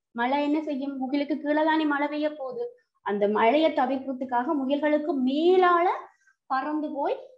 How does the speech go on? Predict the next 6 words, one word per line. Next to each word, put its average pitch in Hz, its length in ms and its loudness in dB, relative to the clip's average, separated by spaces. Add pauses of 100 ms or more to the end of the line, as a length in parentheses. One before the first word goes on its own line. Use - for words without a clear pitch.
(180)
தன்னை 302 240 -6
பாதுகாத்து 247 520 -4
கொள்ளும். 190 340 -4 (520)
So 226 100 -6 (320)
நாங்களும் 294 480 0
வந்து 269 300 -2